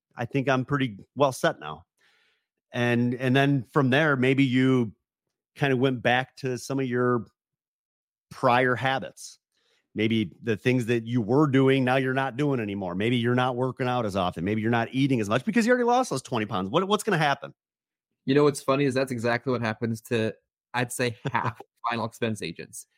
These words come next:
Speaker 2: They figure out exactly what it needs to take. They lose their twenty pounds, or maybe they put twenty thousand dollars in their bank account. They figure out the basics of the business 'cause it's extremely basic, and then they stop showing up.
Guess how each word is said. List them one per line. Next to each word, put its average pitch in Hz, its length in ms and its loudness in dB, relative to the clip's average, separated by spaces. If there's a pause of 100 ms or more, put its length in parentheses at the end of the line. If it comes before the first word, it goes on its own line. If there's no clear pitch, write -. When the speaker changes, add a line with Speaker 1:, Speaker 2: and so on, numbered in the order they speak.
(280)
Speaker 2:
They 127 240 2
figure 156 340 0
out 143 180 0
exactly 139 680 -2
what 170 160 4
it 156 100 -2
needs 135 560 -2
to - 80 -18
take. - 400 -8 (240)
They 113 80 -2
lose 160 420 2
their 170 120 2
twenty 151 320 -4
pounds, 107 480 -6
or 110 40 -8
maybe 120 220 -2
they 120 140 -2
put 127 300 -2 (220)
twenty 147 360 0
thousand 127 460 -2
dollars 117 360 -2
in 117 60 -6
their 110 100 -4
bank 101 300 -6
account. - 420 -14 (260)
They 131 100 4
figure 170 400 2
out 151 220 2
the 127 80 0
basics 135 520 -2
of 135 120 2
the 139 60 -2
business 123 420 -4
'cause 131 160 -4
it's 131 100 -8
extremely 143 480 -4
basic, 113 460 -2 (540)
and 147 100 2
then 160 80 4
they 156 100 4
stop - 320 -2
showing 123 320 2
up. - 180 -10